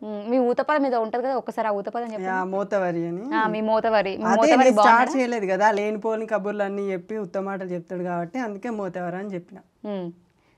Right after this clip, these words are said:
Speaker 1: So, ఆయన ఒక్కడే మోతవరా, మీరు కాదా?
Speaker 2: నేను కాదు, నేనేం మాట్లాడలేదే.
Speaker 1: ఉమ్.
Speaker 2: నేనేమని, నేనేమని అనౌన్స్ చేశాను? నేను ఫోన్స్ ఇస్తానన్నానా,
Speaker 1: ఉమ్.
Speaker 2: మనీ ఇస్తానన్నానా? నేనేం చెప్పలేదు కదా మాటలు.
Speaker 1: ఉమ్. ఫేమ్ కోసం, వ్యూస్ కోసం ఏమైనా చేస్తారా?
Speaker 2: ఎవరు?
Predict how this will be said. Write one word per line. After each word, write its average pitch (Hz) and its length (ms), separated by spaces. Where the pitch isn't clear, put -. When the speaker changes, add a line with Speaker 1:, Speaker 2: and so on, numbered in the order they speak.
Speaker 1:
So, 294 60
ఆయన 247 260
ఒక్కడే 254 220
మోతవరా, 214 560
మీరు 208 180
కాదా? 196 320
Speaker 2:
నేను 185 240
కాదు, 180 360
నేనేం 190 380
మాట్లాడలేదే. 202 760
Speaker 1:
ఉమ్. 202 180
Speaker 2:
నేనేమని, 233 560
నేనేమని 233 880
అనౌన్స్ 226 380
చేశాను? 202 400
నేను 185 180
ఫోన్స్ 208 320
ఇస్తానన్నానా, 185 840
Speaker 1:
ఉమ్. 185 100
Speaker 2:
మనీ 196 220
ఇస్తానన్నానా? 175 800
నేనేం 202 380
చెప్పలేదు 220 360
కదా 160 240
మాటలు. 156 640
Speaker 1:
ఉమ్. 190 220
ఫేమ్ 285 320
కోసం, 285 380
వ్యూస్ 247 280
కోసం 254 360
ఏమైనా 220 280
చేస్తారా? 196 440
Speaker 2:
ఎవరు? 247 380